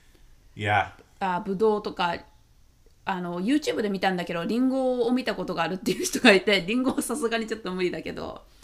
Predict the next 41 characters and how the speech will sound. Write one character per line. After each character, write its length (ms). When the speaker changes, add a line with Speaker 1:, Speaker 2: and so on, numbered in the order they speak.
Speaker 2:
あ 80
と、 220
子 180
供 220
が 100
い 80
る 80
お 60
母 200
さ 120
ん 40
だ 80
っ 100
た 120
ら、 360
こ 440
う、 280
バ 100
ナ 100
ナ 100
と 120
か、 380
Speaker 1:
う 80
ん 40
ふ 80
ん。 160
Speaker 2:
You 160
said 200
you 120
had 100
experience 400
with 160
donuts? 540
Speaker 1:
Donuts, 480
yeah. 240
Speaker 2:
と 100
か 180
を 240
あ 100
げ 160
て、 480